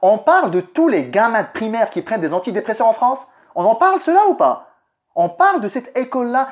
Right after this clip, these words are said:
sans pitié, on en parle ou pas ? Mais même ça, c'est une réflexion <laughs> que je vais, Inch'Allah Ta'ala, partager avec vous, euh, dans les jours à venir.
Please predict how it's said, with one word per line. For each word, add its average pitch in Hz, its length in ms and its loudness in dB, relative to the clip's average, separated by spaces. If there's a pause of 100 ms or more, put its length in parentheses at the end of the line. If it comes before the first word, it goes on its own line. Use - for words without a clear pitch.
sans - 280 -2
pitié, 277 400 -2
on 175 160 0
en 190 80 2
parle 381 220 4
ou 285 60 0
pas ? 120 320 -4 (240)
Mais 120 80 -8
même 180 180 -4
ça, 175 100 0
c'est 170 100 -6
une 131 80 -6
réflexion 165 520 -2 (220)
<laughs> - 240 -20
que 160 100 0
je 147 160 0
vais, 160 100 2
Inch'Allah 160 260 0
Ta'ala, 156 240 2
partager 147 340 -2
avec 147 140 0
vous, 180 220 0
euh, 127 180 -2 (480)
dans 147 140 -4
les 156 100 0
jours 180 160 0
à 156 60 4
venir. 143 260 -4